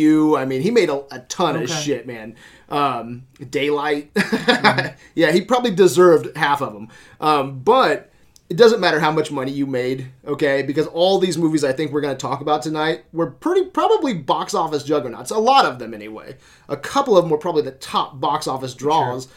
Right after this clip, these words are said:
Speaker 1: um, of last year. But guys, Superman and Batman will duke it out tonight on A V. But this time, it might be for best, or for worst actor. <laughs> So who you guys gonna go with, Supes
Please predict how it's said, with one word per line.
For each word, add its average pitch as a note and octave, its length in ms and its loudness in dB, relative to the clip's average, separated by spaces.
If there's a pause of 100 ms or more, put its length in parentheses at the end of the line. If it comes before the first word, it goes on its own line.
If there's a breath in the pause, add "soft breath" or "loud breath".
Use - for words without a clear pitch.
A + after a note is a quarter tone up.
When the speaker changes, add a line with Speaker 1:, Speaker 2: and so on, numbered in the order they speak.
(260 soft breath)
Speaker 1:
um, C3+ 320 0
of C#3 160 -4
last B2 340 -4
year. D3 320 -2 (540 loud breath)
But D3+ 260 0
guys, G3 400 4
Superman C4+ 840 2 (400 loud breath)
and A3+ 240 4
Batman D3+ 560 -2
will D3+ 140 0
duke G3+ 320 -4
it F#3 100 6
out D3 280 0
tonight C#3+ 320 0
on C3+ 120 0
A C3 140 0
V. B2 300 -4 (800 loud breath)
But E3 220 0
this G#3+ 220 6
time, D3 560 -2 (600)
it C3+ 120 -6
might C#3 180 -4
be C3 120 -4
for B2+ 220 -6
best, C#3+ 540 -6
or D3 140 -2
for D3 180 0
worst E3+ 400 2
actor. C#3 520 -6 (200)
<laughs> F#3+ 240 -2
So F#3 180 0
who G3+ 80 2
you A3 120 0
guys F3+ 240 4
gonna E3+ 120 2
go D#3+ 160 4
with, C#3+ 140 2
Supes G#3+ 520 0